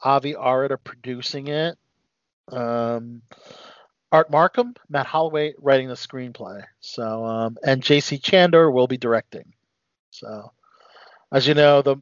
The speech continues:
the Marvel Sony properties includes the upcoming Morbius movie with Jared Leto, and of course all the Spider-Man movies. So,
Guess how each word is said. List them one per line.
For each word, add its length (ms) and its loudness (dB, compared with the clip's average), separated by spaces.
the 80 0
Marvel 300 4
Sony 320 -6
properties 380 -4
includes 360 -14
the 100 -10
upcoming 360 -12
Morbius 480 -8
movie 380 -10
with 120 -12
Jared 300 -6
Leto, 360 2
and 80 -10
of 100 -16
course 220 -12
all 200 -6
the 80 -10
Spider-Man 500 -10
movies. 320 -16
So, 320 -8